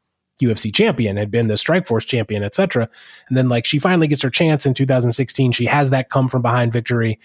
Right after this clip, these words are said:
where she chokes out Holly Holm. And the next thing she has to do is go fight Amanda Nunes, uh, at U F C two hundred, and obviously, like, loses that one. Then she loses to Raquel Pennington, and she's out of the game. On to, uh,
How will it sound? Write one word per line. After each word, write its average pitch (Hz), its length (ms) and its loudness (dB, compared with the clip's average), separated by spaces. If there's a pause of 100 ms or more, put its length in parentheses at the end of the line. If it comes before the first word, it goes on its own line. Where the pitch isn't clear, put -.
(220)
where 127 120 0
she 135 120 0
chokes 127 300 -2
out 113 120 0
Holly 117 220 0
Holm. 143 380 2 (360)
And 131 80 -2
the 127 40 2
next 135 180 0
thing 123 160 2
she 127 140 0
has 117 140 -2
to 123 60 -4
do 117 220 0
is 113 100 -2
go 120 140 0
fight 113 300 -2
Amanda 113 340 0
Nunes, 117 560 0 (400)
uh, 113 220 0
at 123 100 -2
U 120 160 2
F 113 80 0
C 117 160 -2
two 113 180 -2
hundred, 120 360 2
and 110 80 0
obviously, 110 440 0
like, 104 200 -2
loses 113 400 0
that 123 240 0
one. 113 180 2
Then 113 140 2
she 113 120 0
loses 110 340 0
to 113 100 -4
Raquel 110 320 -2
Pennington, 113 500 0 (300)
and 113 120 -2
she's 110 200 0
out 107 160 2
of 98 80 -2
the 98 80 -6
game. 113 420 2 (320)
On 120 280 0
to, 110 460 -2
uh, 104 300 -6